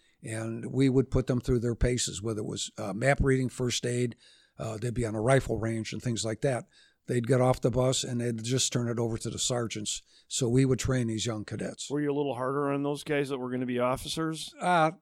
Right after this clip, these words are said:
Speaker 1: not really.
Speaker 2: No?
Speaker 1: Uh, not really. Uh, they, they were
Speaker 2: Afraid it was
Speaker 1: soldiers
Speaker 2: gonna
Speaker 1: too.
Speaker 2: come back and bite you
Speaker 1: But
Speaker 2: someday? <laughs>
Speaker 1: not, no, because,
Speaker 2: Oh.
Speaker 1: you know, they, they were kids, and, uh, they were there because they wanted to be. So we gave 'em, gave 'em the best training that we
Speaker 2: So
Speaker 1: possibly
Speaker 2: you
Speaker 1: could.
Speaker 2: appreciated what they were trying to do.
Speaker 1: Exactly, exactly.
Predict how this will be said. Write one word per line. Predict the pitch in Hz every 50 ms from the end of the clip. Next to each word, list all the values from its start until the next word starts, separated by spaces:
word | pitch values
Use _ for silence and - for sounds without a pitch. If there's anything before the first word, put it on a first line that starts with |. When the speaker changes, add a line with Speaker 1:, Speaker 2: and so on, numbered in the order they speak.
| _ - 294
Speaker 1:
not | 185 208 240 254 220
really. | 214 254 247 226 185 170 180
Speaker 2:
No? | 180 165
Speaker 1:
Uh, | 156 151 147 147 143 139 - -
not | 151 165 208 214 170
really. | 170 185 185 165 156 147 147 147
Uh, | 143 143 139 156
they, | 160 147 156 151 156 139 147 180 180 165
they | 151 180 185
were | 175 175 160
Speaker 2:
Afraid | - 165 165 165
it | 160
was | 156 156 147 135
Speaker 1:
soldiers | 165 156
Speaker 2:
gonna | 156 156
Speaker 1:
too. | 147
Speaker 2:
come | 160 156 156
back | 151 147 147 - -
and | 165 151
bite | 135 147 156 170
you | 190 214
Speaker 1:
But | 180 170
Speaker 2:
someday? | 190 220 208 208 185 180 202 190 214 233
<laughs> |
Speaker 1:
not, | 233 208 196 220 214 - - - - - - -
no, | 254 233 202
because, | 185 196 - 208 202 151
Speaker 2:
Oh. | 147 123 - _ _ -
Speaker 1:
you | - 190
know, | 185 170 143 160 220 226 165
they, | 156 196 202 185
they | 180 196 170 185 214 175 196 202
were | 190 185 170
kids, | - - 185 170 127 101 - - - - - _ _ _ -
and, | 147 147 147 143 143 135 156
uh, | 143 139 143 131 - _ _ _ _ _ _ _ _ -
they | 156 156 160
were | 165 165
there | 143 156 156 156
because | 147 147 - 156 143 127 127
they | 143
wanted | 127 131 143 147 147 147 -
to | - 131
be. | 135 135 131
So | - - 143
we | 143 151 151
gave | 151 170 156 147
'em, | 160 135 - - - - _ _ - -
gave | 131 160 165 151
'em | 160 143
the | 135
best | 113 151 147 135 -
training | - - 147 139 139 147
that | 143 135 -
we | 135 135
Speaker 2:
So | 123
Speaker 1:
possibly | - - 131 127 120 - - 143 139 135
Speaker 2:
you | 135 127
Speaker 1:
could. | 123 139
Speaker 2:
appreciated | - 156 147 139 - 139 127 127 123 110
what | 123 123 110
they | - 123
were | 123 113
trying | - 135 123 117 110
to | 110 107
do. | 214 180
Speaker 1:
Exactly, | 175 151 - 120 127 135 131 131 127 - - 127 - 147
exactly. | 160 147 131 117 131 135 131 127 - - - - -